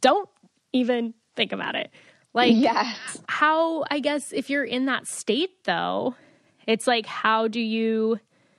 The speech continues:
Speaker 1: coming from, you know, a marriage and family counselor place, I mean, move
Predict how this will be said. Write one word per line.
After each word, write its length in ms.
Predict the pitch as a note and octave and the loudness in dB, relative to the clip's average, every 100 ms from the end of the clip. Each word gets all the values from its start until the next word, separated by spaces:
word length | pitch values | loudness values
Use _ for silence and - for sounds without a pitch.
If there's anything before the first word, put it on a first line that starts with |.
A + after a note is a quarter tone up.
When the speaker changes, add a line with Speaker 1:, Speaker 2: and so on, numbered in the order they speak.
| _ _ _ _ _ - | _ _ _ _ _ -2
Speaker 1:
coming 300 | B3 B3 A3 | 0 0 0
from, 480 | A#3 A3 A3 G#3+ - - | 0 0 -2 -8 -12 -10
you 200 | A#3+ A#3 | -2 0
know, 160 | A3+ | 0
a 40 | A3 | 0
marriage 300 | A3 A3 G#3 | 0 0 -2
and 140 | G3+ | -4
family 280 | G#3 G#3 G#3 | -4 -4 -6
counselor 440 | - A3 A3+ - - | -4 -4 -4 -4 -4
place, 520 | - F#3 F#3+ - - _ _ _ _ _ _ _ _ | -4 -4 -2 -6 -10 _ _ _ _ _ _ _ _
I 80 | A3+ | -2
mean, 300 | A3 G#3 G#3 G#3 | -2 -4 -4 -2
move 480 | A3 A3 G#3 F#3+ | -2 -2 -4 -8